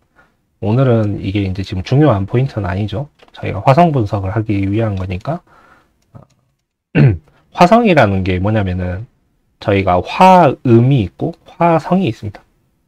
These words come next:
화음은 여기 이제 이걸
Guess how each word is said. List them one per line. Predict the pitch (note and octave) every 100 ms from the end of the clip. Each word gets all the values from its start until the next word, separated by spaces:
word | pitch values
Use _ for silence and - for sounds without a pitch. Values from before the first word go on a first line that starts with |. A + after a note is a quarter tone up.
| _ _ -
화음은 | F3 G3 G3+ C3+ G#2 G#2 F#2+ F#2+ - _ _ _ -
여기 | G2 G2 G2
이제 | G2+ A2 B2 _ -
이걸 | - -